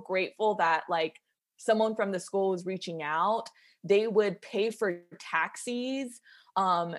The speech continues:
to come to the school for meetings, um, because they didn't have transportation. But, like, for them, it was important that they be there. Um,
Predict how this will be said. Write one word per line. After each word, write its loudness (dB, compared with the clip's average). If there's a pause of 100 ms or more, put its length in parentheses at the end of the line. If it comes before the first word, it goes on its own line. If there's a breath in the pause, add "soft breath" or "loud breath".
to 2
come -4
to -4
the -2
school 0
for -6
meetings, -4 (320 soft breath)
um, -2
because -4
they 0
didn't 2
have -2
transportation. -4
But, 0 (220)
like, -2
for 2
them, 2
it 2
was -4
important -4
that -4
they -4
be -8
there. 0 (680 soft breath)
Um, -6